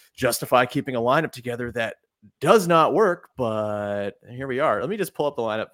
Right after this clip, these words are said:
the, the numbers for the starters, uh, very quickly here. Per our friends over at Cleaning the Glass, it's, uh, been a rough scene.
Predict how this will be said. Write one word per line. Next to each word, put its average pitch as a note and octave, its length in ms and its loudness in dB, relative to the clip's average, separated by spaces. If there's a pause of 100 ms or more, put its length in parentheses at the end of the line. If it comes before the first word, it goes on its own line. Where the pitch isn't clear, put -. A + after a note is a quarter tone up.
(300)
the, G#2 220 -10
the G#2+ 60 -12
numbers G2+ 280 -12
for - 140 -20
the F#2+ 80 -16
starters, F2+ 560 -14
uh, E2+ 300 -10
very F#2 200 -8
quickly G#2+ 360 -14
here. G#2+ 160 -4
Per A3+ 200 0
our A#2 120 6
friends G#2+ 320 -4
over G2+ 240 -4
at F2+ 80 -10
Cleaning G#2 280 -12
the F2+ 80 -16
Glass, C3+ 800 0
it's, - 300 -10
uh, G2+ 540 0
been D#3+ 120 -6
a C3+ 60 -2
rough B2 180 0
scene. G#2 400 -12